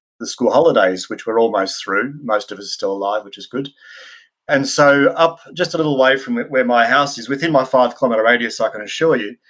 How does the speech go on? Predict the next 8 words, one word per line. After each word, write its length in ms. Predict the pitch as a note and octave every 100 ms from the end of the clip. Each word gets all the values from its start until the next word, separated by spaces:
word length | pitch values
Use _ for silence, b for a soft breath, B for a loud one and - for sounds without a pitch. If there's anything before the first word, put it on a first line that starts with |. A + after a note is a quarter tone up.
| b b -
is 160 | C3
a, 220 | C#3+ B2 D3+
a 120 | C3+
twenty 400 | - E3+ E3+ E3+
hole 640 | C#3 - C#3 C#3+ C3+ C3 F3
mini 280 | B2+ C#3+ C#3
golf 560 | G#2+ G2 - - - _
on, 380 | B2 A#2 A#2+ A#2